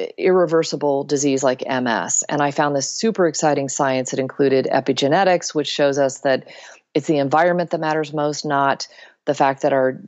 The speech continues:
genes just express themselves in some sort of pre-programmed kind of way. And then I dove in to find, you know, well, what's the risk factor, genes versus your lifestyle, for example? And I found C D C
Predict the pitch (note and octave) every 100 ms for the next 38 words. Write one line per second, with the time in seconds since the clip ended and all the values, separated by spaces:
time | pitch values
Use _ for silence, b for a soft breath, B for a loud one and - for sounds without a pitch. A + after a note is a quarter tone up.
0 | - C#3+ D3+ D3 D3 - C#3+ - B2 -
1 | - E3 D3+ - D#3 C#3+ D3 C#3 C3+ -
2 | C#3 - C#3+ C3 - E3 C#3+ - D3 C#3
3 | D3 C#3 C#3+ - C#3 C3+ B2+ B2+ B2+ F#3+
4 | B B B B - E3 F3+ G#3 F#3+ F3
5 | D#3+ D#3 D3+ D3 C#3+ D3+ C#3+ C#3 C#3+ -
6 | - D#3 D3 D#3+ E3+ C4 - - F3+ D#3
7 | G#3+ - D3 B2+ - C3 C#3+ C#3+ C#3+ C#3+
8 | C3+ C3 B2+ C3 B2+ C3 B2 B2 B2 B
9 | B - D3 C#3 C3 - F#2 G#2 C3 A#2+
10 | B2 A#2 A#2 - C#3+ G#2 D#3+ - F3+ E3+
11 | E3 - G#3+ A3+ G#3+ F#3 -